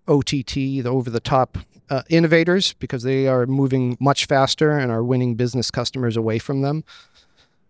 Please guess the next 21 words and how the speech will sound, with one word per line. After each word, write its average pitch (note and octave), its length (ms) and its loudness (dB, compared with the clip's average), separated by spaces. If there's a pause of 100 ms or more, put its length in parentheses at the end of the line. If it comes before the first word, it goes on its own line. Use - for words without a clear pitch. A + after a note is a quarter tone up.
(140)
So, C#3+ 640 2
uh, C#3 280 4
we're D3+ 140 2
really E3+ 280 4
looking D3 280 0
at A#2+ 160 -2
service - 400 -2
providers, C#3 480 0 (320)
um, B2+ 420 2
or C3 120 0
helping D#3+ 320 4
them C3 340 2 (400)
really C3+ 180 4
transform D3 600 2
from B2 280 0
being C3+ 220 0
a A2 40 -4
telco F3 640 0 (160)
to C#3 160 0
a G#2+ 60 -10
techco. G2 680 -6